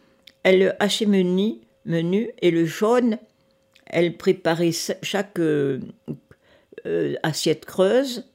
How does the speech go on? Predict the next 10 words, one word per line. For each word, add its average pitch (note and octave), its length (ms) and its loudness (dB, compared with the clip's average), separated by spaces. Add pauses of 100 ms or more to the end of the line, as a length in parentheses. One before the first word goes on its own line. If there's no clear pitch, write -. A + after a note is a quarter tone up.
(1000)
elle E3+ 160 2
mettait E3 320 0
le C#3+ 100 -2
bouillon, C#3+ 540 -2 (360)
elle F3 220 0
mettait F3+ 440 2
le D#3 200 4
hachis F3 440 -2
de, C#3 400 -2 (440)
de, C#3 800 -2